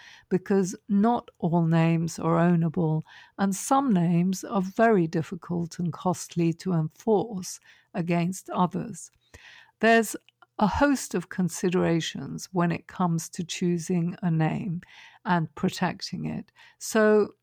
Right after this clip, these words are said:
why not sign up to my next webinar, Name It Right, on the eighth of July at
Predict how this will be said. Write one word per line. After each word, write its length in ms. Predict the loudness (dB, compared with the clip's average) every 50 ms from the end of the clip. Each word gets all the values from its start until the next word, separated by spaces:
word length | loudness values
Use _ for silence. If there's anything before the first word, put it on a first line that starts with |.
| _ -8
why 380 | -4 -2 2 2 4 4 4
not 280 | 2 0 0 -2 -4 -6
sign 320 | -2 0 2 4 4 4
up 240 | 2 0 -2 -6 -8
to 100 | -4 0
my 220 | 0 2 2 2
next 380 | 2 0 0 -2 -4 -10 -8 -2
webinar, 640 | 0 0 0 0 -2 -2 -2 -2 0 0 -2 -2 -4 _ -18 -20 -20 _ _ -2 2
Name 300 | 2 4 4 4 4 2
It 180 | 0 0 -4 _ -2
Right, 520 | 0 2 2 2 0 -2 -6 -10 -12 -16 -18 _ -4
on 240 | -2 0 0 2 2
the 160 | 0 2 2
eighth 300 | 2 0 0 -2 -6 -6
of 180 | -6 -6 -6
July 640 | -6 -4 -2 0 2 2 2 0 -2 -4 -4 -6 -8 -8 -14 -20 -20 -20 _ _ -4
at 220 | -4 -4 -4 -4